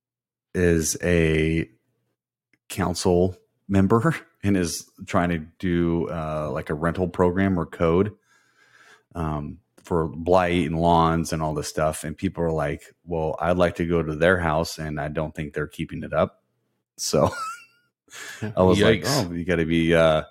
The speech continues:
Speaker 1: gotta be mindful here. Let's see if I can, uh,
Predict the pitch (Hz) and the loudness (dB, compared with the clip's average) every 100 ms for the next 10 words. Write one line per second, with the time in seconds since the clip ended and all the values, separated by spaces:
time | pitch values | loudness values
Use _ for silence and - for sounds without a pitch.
0 | _ _ _ _ _ - 87 82 76 80 | _ _ _ _ _ -4 -2 0 -2 -2
1 | 95 - 76 76 76 80 - - 101 101 | -4 -6 -8 -6 -6 -8 -8 -6 -4 -4
2 | - 80 82 - 85 80 80 - | -4 -8 -8 -8 -10 -8 -10 -12